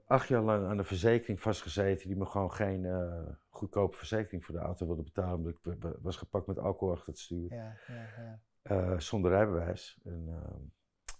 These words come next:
Speaker 1: ik ben nu zelf aangereden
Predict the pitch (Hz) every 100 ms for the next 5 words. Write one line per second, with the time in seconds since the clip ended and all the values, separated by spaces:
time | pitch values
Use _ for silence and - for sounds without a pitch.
0 | - - - - - - - - - 107
1 | 107 95 90 104 117 117 98 98 95 87
2 | 87 87 104